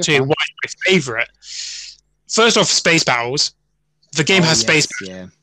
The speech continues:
Speaker 2: That's immediately, like, a win. Um, I remember as a kid being so amazed that you, you start off on your own mothership, get into a ship, take off. You know, you can fly around space, take out some other guys, and then you can land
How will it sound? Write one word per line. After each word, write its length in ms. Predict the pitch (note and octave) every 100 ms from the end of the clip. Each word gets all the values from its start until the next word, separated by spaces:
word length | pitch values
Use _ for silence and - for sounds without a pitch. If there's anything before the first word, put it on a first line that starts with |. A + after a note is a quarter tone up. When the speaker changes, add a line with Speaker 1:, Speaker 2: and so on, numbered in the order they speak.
| -
Speaker 2:
That's 180 | - F#3
immediately, 560 | E3+ F#3+ F3 D3+ D#3+
like, 180 | D#3+ -
a 40 | E3
win. 400 | C3 G3 C3+ D#3+ - - - - - - -
Um, 320 | D#3+ E3 D#3+ -
I 140 | G#3
remember 340 | G#3+ G#3+ F#3 E3+
as 180 | D#3+
a 80 | D#3+
kid 380 | C#3 G#3+ F3+ C3 -
being 220 | E3+ D#3
so 280 | - G3 G3
amazed 360 | F3+ F3+ D3
that 200 | D3+ D#3
you, 420 | D#3+ C#3 E3 D#3+ D3+
you 120 | E3 D#3
start 260 | F#3 F3+
off 120 | F3+ E3
on 160 | D3
your 400 | E3 F3+ G3 F#3+ - _ _ _ _
own 260 | E3 E3+ D#3+
mothership, 640 | D#3 D3+ C#3+ - C3 - - _ _ _ -
get 180 | F#3
into 220 | G3 F#3+ F#3
a 40 |
ship, 360 | - D3 C#3+ - - _ _ _ _ _ _
take 260 | - A3 -
off. 420 | D#3 F3 - - _ _ - - _ -
You 160 | E3 F3+
know, 80 | E3
you 120 | E3+
can 120 | E3
fly 180 | F#3+ F#3
around 160 | F#3
space, 300 | F3+ F3 D#3
take 160 | - F3
out 120 | F3
some 120 | F3
other 100 | E3
guys, 280 | D3+ C#3 C3+
and 120 | F#3+
then 100 | G#3
you 80 | A3+
can 240 | G#3+ F#3+ F#3
land 380 | A3 A#3 A3+